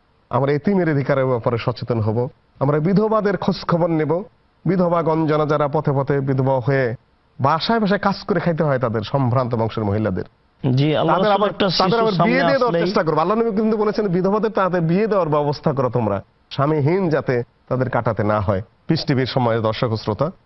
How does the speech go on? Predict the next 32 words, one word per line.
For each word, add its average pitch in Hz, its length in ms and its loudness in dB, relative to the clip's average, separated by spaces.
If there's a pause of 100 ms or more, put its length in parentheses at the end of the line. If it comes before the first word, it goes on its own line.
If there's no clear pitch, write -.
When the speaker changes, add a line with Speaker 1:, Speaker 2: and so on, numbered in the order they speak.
(300)
Speaker 1:
আমরা 113 520 0
এই 123 100 -2
সকল 120 260 -2
অধিকারগুলোর 117 640 0
ব্যাপারে 104 200 0
সচেতন 127 480 -2
হব 175 400 0 (720)
এবং 156 360 0 (380)
যার 120 220 0
যার 117 160 0
অধিকার 110 480 2
তারা 110 240 -2
যেন 110 140 0
বিশেষ 170 340 0
করে 147 160 0
সরকারের 139 560 0
দিকেই 123 320 0 (460)
এবং 185 180 2
সামাজিক 175 380 0
সংস্থাগুলোর 185 680 0
দিকে 110 260 -2 (440)
আমরা 139 220 0
বেশি 190 280 0
বেশি 226 160 2
দৃষ্টি 180 320 0
আকর্ষণ 147 340 -2
করব। 123 260 -2
আপনারা 117 320 -2
এদিকে 113 240 -2
সচেতন 107 420 -4
হবেন 101 220 -2
ইনশাআল্লাহ। 101 480 -4